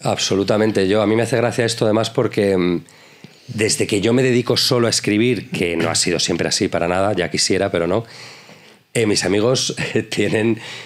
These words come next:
mm, en la cabeza que yo no trabajo directamente.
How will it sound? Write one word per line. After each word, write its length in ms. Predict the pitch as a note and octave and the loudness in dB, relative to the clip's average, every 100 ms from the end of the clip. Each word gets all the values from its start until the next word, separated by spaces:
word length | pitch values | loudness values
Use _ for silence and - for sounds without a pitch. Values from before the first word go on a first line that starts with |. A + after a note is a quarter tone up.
| - _ - | -20 _ -8
mm, 400 | G#2+ F#2 F2+ F2 - | -2 0 2 0 0
en 120 | G2+ | -2
la 80 | G2 | 0
cabeza 280 | G2+ G2+ A#2 | -2 0 0
que 80 | |
yo 100 | G2 | 0
no 80 | G2 | 0
trabajo 460 | G2 F#2 G2+ - - _ _ - - - G#2 | 0 -2 -4 -8 -18 _ _ -18 -10 -4 -2
directamente. 600 | G2+ F#2 F#2+ G#2 F#2+ | -2 -2 0 0 0